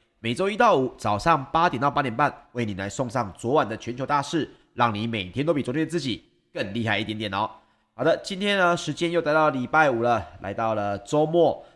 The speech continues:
那么各位加油，只要再撑过这一天，接下来又是两天的这个充电日了。好，首先我们来聊一聊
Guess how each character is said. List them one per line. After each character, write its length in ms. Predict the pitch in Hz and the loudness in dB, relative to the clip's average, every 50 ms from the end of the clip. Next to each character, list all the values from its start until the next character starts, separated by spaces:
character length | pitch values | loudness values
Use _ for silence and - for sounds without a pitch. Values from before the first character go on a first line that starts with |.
| _ _ | _ _
那 80 | - 107 | -6 -4
么 260 | 107 107 104 107 107 104 - | -2 0 0 -2 -2 -2 -2
各 100 | 147 139 | 0 2
位 280 | 139 139 131 117 113 | 2 2 2 2 0
加 160 | 104 - 139 139 | -2 0 0 4
油， 200 | 135 139 147 - - - - _ _ | 4 4 4 4 0 -6 -18 _ _
只 140 | _ - 101 | _ -8 -4
要 140 | 107 117 131 | -2 0 0
再 160 | 131 127 117 | 0 0 -2
撑 240 | - - - 160 170 | -2 -4 -6 -6 -2
过 200 | 165 180 170 160 | 2 4 4 4
这 140 | 165 185 180 | 4 0 0
一 100 | 180 175 | 0 0
天， 320 | 170 180 170 170 160 151 | 2 2 2 2 0 -4
接 120 | - 151 | -8 -8
下 140 | 143 - 147 | -4 -2 -2
来 100 | 113 107 | 0 0
又 200 | 104 113 127 123 | -2 -2 -4 -4
是 220 | 117 - 123 117 110 | -4 -4 -4 -6 -4
两 360 | 92 101 98 92 85 90 90 | -4 -4 -4 -4 -4 -6 -12
天 200 | - - 117 117 | -10 -8 -6 -6
的 120 | 113 107 | -4 -6
这 140 | 95 90 110 | -6 -8 -8
个 260 | - 107 98 95 95 90 - - - _ | -6 -4 -4 -4 -4 -6 -10 -14 -18 _
充 240 | _ - 143 143 156 | _ -4 -2 -2 0
电 160 | 147 165 160 139 151 | 0 0 0 0 0
日 120 | 156 156 | 0 2
了。 200 | 139 - 90 - - - - _ _ _ _ _ _ | 2 2 0 -2 -6 -16 -20 _ _ _ _ _ _
好， 280 | _ 135 160 165 - - - | _ 2 2 2 2 -2 -4
首 160 | - 202 196 | -2 -2 -2
先 180 | 190 226 226 | 0 0 -2
我 60 | 214 185 | -2 -2
们 120 | 139 135 | -2 -2
来 140 | 135 139 143 | 0 0 0
聊 260 | 127 143 139 139 165 | 2 2 2 4 4
一 60 | 180 | 2
聊 260 | 170 135 107 104 107 | 2 2 2 2 2